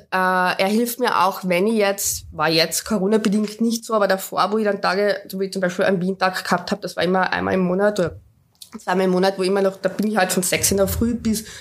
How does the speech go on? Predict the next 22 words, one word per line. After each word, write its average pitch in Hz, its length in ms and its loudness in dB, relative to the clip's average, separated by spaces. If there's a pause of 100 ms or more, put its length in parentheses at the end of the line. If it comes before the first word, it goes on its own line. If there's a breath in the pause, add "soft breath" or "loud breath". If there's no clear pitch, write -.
Mitternacht 220 480 0
unterwegs 180 460 0
oder 185 160 4
wenn 175 100 2
ich 180 60 2
in 165 100 -2
Hamburg 208 340 0
Termine 185 380 2
gehabt 190 300 -4
hab, 226 120 0 (360 loud breath)
da 185 80 -2
hat 190 160 0
er 156 100 2
mich 185 180 0
immer 208 200 2
unterstützt 185 640 0
und 185 80 0
das 175 120 0
war - 240 -2
nie 214 340 0
ein 226 100 2
Problem. 240 560 0